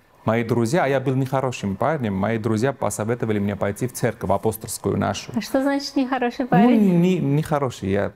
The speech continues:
Speaker 1: не люблю этого, который был. И, и знаешь что, вот я сказал: «Ребята, во мне сколько, столько дьявола, куда я в церковь?» Они заставили меня поехать в церковь.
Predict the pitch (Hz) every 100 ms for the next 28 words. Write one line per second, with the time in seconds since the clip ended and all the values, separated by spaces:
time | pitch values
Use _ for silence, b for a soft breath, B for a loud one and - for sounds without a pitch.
0 | - - 120 139 139 127 110 92 - 95
1 | 98 101 101 92 95 - B B B B
2 | - 147 165 170 170 170 240 240 - 113
3 | 120 123 139 - 143 135 139 117 117 131
4 | - 95 107 123 113 123 113 - - 117
5 | 113 98 147 170 104 95 - _ _ _
6 | _ _ _ _ 127 117 170 113 87 -
7 | 98 - 98 120 143 135 131 180 147 104
8 | 98 101 107 110 - 107 95 -